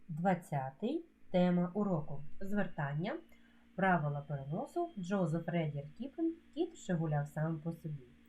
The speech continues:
Сьогодні на уроці ми продовжимо з вами знайомство з твором Джозефа Ред'ярда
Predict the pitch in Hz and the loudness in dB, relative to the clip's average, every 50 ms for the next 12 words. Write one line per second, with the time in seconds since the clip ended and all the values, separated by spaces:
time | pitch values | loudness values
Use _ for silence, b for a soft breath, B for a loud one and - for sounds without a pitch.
0 | B B B B B B B B B B B B B - - - - - - - | B B B B B B B B B B B B B -10 -10 -10 -12 -12 -14 -14
1 | - - - - 220 208 202 208 175 190 185 185 185 185 196 269 320 - - 220 | -16 -16 -4 0 2 4 4 4 4 4 4 4 4 4 4 2 -2 -2 0 0
2 | 185 196 208 208 269 269 269 262 233 180 151 165 160 160 151 151 160 165 156 151 | 2 2 2 2 2 2 2 2 2 2 2 0 0 0 -2 -2 -2 0 0 0
3 | 147 147 - 147 147 143 143 160 208 240 - - 302 294 B B B B B B | 0 0 0 -2 -2 -2 -2 -4 -4 -4 -6 -6 -8 -8 B B B B B B
4 | B - 180 175 - - 190 196 190 180 175 170 170 - 165 147 147 147 202 196 | B -6 -6 -4 -4 -4 0 2 4 4 4 2 2 0 -2 -2 0 0 2 2
5 | 180 151 147 156 - - 156 151 160 170 165 156 - 143 - - - 135 | 0 0 0 -4 -4 -2 -4 -2 -2 -2 -4 -6 -8 -12 -14 -12 -12 -12